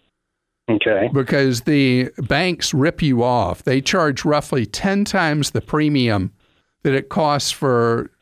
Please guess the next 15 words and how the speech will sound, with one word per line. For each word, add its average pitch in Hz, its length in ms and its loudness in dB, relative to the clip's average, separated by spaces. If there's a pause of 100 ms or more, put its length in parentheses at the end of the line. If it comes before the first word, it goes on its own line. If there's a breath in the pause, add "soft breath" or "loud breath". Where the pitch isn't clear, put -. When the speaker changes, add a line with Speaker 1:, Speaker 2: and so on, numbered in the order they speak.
Speaker 2:
real 151 440 2
life 156 320 0
insurance. 170 640 -2 (840)
And 139 480 0
the 135 100 0
funny 180 360 0
thing 160 260 0
is, 135 340 2
the 123 420 0
beneficiary 160 840 0
of 127 140 2
it 131 140 0
is 127 420 0
the 117 320 0
bank. 156 560 -4